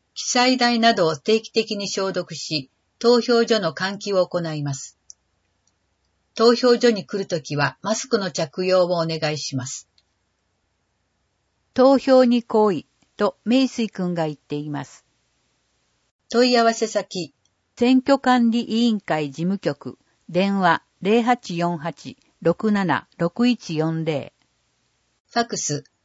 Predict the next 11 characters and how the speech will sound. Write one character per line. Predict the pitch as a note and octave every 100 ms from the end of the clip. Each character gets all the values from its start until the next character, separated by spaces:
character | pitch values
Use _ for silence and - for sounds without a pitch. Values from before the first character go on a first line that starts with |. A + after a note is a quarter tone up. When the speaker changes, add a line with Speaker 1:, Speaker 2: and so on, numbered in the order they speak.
| _
Speaker 1:
零 | G#3 A#3
八 | A#3+ B3 - E3
四 | E3+ C#3+
八 | D#3+ - C3 - D#3+
六 | E3 - G#3
七 | F#3+ C#3 - D#3
六 | E3 A#3+
一 | A3+ - D#3
九 | - D#3+ D3+
六。 | C#3+ C3+ B2+ _ _ _ _ _ _ _ _ _ _ _ _ _ _ _ _ _ _ _ _ _ _ _ _ _ _ _ _ _ _ _ -
Speaker 2:
二、 | G#3+ A#3 -